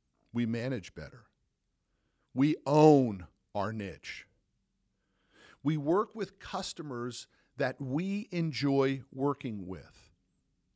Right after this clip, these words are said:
We work with customers who enjoy working with us. Our people are more valuable in our industry. Any one of my sales guys can go to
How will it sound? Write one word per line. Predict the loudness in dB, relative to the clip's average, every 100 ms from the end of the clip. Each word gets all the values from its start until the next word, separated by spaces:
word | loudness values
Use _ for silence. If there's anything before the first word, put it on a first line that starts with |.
| _ -20 _ 0
We | 2
work | 4 2 2
with | -2 -2
customers | -4 -6 -6 -4 -4 -4
who | -4 -2 -2
enjoy | -4 -4 -4 -2 -2 -2 -4 -6
working | -2 -2 -2 -8 -6
with | -2 -2
us. | -2 -6 -10 -16 -16 -20 _ _ _ _ _ _ _ _ _ _ _ _ _ _ _ _ _ _ _ _ _ _ _ _ _ -20 -10 0
Our | 0 0
people | -6 -12 -6 -4 0 2 0 -2
are | -4 -2
more | -2 -4 -2 -2
valuable | -2 -2 0 -2 -2 -2 0 -2 -6 -14 _
in | -4 -2
our | -2 -2 -4
industry. | -6 -6 -8 -12 -16 -18 -20 _ _ _ _ _ _ _ _ _ _ _ _ _ _ -4
Any | 0 0 0
one | 0 2 4
of | 4
my | 4 0 0
sales | 0 2 2 0
guys | -4 -4 -10 -10
can | -10
go | -2 0
to | 0